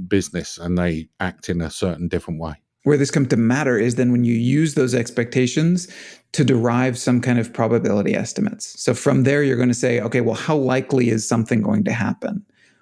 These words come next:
Speaker 2: Well, because sales organizations act in this way, I'm gonna expect that this group is too. Or because cable companies act this way, I'm gonna expect this group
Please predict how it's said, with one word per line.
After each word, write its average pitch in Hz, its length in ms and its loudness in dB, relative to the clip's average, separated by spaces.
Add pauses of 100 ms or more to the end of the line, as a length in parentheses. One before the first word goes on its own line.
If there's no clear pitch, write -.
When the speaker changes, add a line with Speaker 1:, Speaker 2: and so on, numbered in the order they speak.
(140)
Speaker 2:
Well, 123 120 4
because 123 1000 0 (220)
sales 123 340 2
organizations 110 520 2
act 107 220 -2
in 107 80 2
this 107 180 0
way, 107 220 0
I'm 117 160 0
gonna 110 160 2
expect - 380 -2
that 110 180 -4
this 117 160 0
group - 280 -2
is - 180 -4
too. - 260 -4
Or - 80 -4
because 117 340 0 (280)
cable 120 260 4
companies 110 320 2
act 104 240 -2
this - 180 -2
way, 101 140 2
I'm 110 120 2
gonna 101 140 2
expect - 400 -4
this 107 180 -4
group - 240 -2